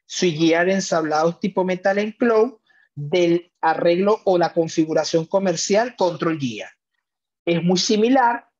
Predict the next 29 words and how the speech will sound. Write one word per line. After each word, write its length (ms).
a 120
un 180
metal 340
enclosed 540
frente 420
vivo, 480
pero 220
ya 160
se 160
van 180
a 60
ver 220
que 100
la 140
distribución 1120
de 260
potencia 560
no 80
es 80
principal, 760
sino 320
está 340
condicionada 960
al 360
medio 500
de 240
maniobra 500
y 60
seccionamiento 1200